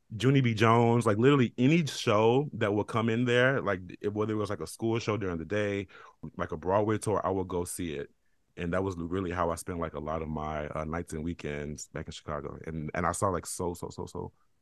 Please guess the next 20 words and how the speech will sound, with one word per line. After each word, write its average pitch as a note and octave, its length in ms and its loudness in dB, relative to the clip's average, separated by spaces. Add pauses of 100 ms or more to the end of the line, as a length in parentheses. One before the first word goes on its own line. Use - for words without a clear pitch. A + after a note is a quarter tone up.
(140)
so, - 300 -8
so, - 100 -8
so F#2 160 -6
many E2 180 -8
great - 240 -8
things. - 440 -14 (260)
Like G2+ 160 -2
Junie A2 180 0
B. B2 120 0
Jones. A2 480 -2 (1000)
<laughs> C4 80 -2 (1400)
So G3 80 10
many F#3 240 12
different D3 320 4
school C#3 200 2
productions, D3 460 4
they B2+ 100 4
were, B2+ 100 2
like, A2+ 160 0
so C3 520 4